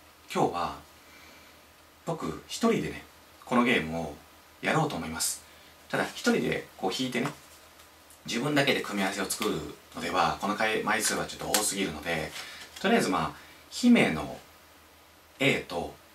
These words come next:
姫のBっていうのを想定してね、まあ、二人で、二人でやってる体で、まあ、僕一人でカードで遊んでみたいと思います。皆さんもね、姫のAか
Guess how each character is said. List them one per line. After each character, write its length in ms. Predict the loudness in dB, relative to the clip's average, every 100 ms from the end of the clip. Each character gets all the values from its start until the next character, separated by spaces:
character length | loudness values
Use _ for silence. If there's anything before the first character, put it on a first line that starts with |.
| -20 -18
姫 300 | -4 2 2
の 180 | 2 0
B 380 | 2 2 2 -6
っ 560 | -14 -20 -20 -20 -18 -6
て 100 | -4
い 160 | -2
う 40 | -4
の 120 | -4
を 40 |
想 220 | -2 -2
定 220 | 0 -2 -2
し 60 |
て 80 | -4
ね、 100 | -8 -12 -20 -20 -20 -20 -20 -20 -20 -20 -20 -20 -20 -18 -8
ま 80 |
あ、 40 | -6
二 200 | 2 2
人 120 | 2
で、 160 | -4 -10 -20 -20 -20 -20 -20 -20 -16
二 240 | -8 -4 0
人 140 | 0
で 80 | 0
や 100 | 0
っ 60 |
て 180 | -2 -2
る 140 | 0 2
体 280 | 4 4
で、 300 | 6 4 4 -4 -20 -20 -20 -20 -20 -20 -20 -20 -10
ま 60 | -6
あ、 40 |
僕 160 | -4 -4
一 60 | -4
人 160 | -4
で 200 | -4 -8 -18 -20 -20 -20 -16 -12 -12 -14 -8
カ 200 | 2 2
ー 60 | 2
ド 60 |
で 80 | -8 -16 -20 -20 -14 -2
遊 240 | 0 2
ん 40 | 0
で 80 | -4
み 80 |
た 120 | -6 -6
い 60 |
と 60 | -8
思 120 | -12
い 40 |
ま 100 | -6
す。 240 | -4 -4 -8 -20 -20 -20 -4
皆 140 | 0
さ 160 | 2 0
ん 60 | -4
も 80 |
ね、 160 | -12 -16 -20 -20 -20 -20 -20 -20 -20 -20 -20 -20 -20 -18 -6
姫 200 | -2 -2
の 140 | 0
A 140 | 0 0
か 260 | -2 -8